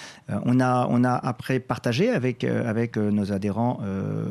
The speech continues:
le, le résultat de ces discussions, puis on a relancé une vague.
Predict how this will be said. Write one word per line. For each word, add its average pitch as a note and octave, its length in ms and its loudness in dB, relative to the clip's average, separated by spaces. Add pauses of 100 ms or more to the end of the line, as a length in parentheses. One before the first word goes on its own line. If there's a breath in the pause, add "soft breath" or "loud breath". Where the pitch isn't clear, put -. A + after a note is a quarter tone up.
le, G2+ 240 -2
le G2+ 100 0
résultat C3 380 -2
de C#4+ 100 -10
ces - 100 -4
discussions, C3+ 460 -2
puis F3 180 2
on E3+ 120 4
a B2 80 2
relancé G#3 540 2
une B2+ 140 4
vague. G#2 320 0